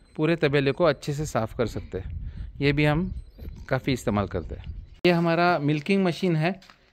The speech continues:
अभी ज़्यादा इस्तेमाल में नहीं आ रहा है, लेकिन बहुत बढ़िया quality है।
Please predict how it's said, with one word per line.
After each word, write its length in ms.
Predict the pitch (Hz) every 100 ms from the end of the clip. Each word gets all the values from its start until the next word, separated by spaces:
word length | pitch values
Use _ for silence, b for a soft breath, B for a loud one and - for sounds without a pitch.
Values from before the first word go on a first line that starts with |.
| _
अभी 400 | 127 147 165 170 -
ज़्यादा 280 | 147 143 175
इस्तेमाल 460 | 160 - 170 165
में 120 | 165 160
नहीं 200 | 156 160
आ 100 | 143
रहा 140 | 135
है, 220 | 190 - - - - _ -
लेकिन 520 | 139 143 175 170 170
बहुत 180 | 151 175
बढ़िया 280 | 151 147 170
quality 380 | 170 143 143 143
है। 200 | 165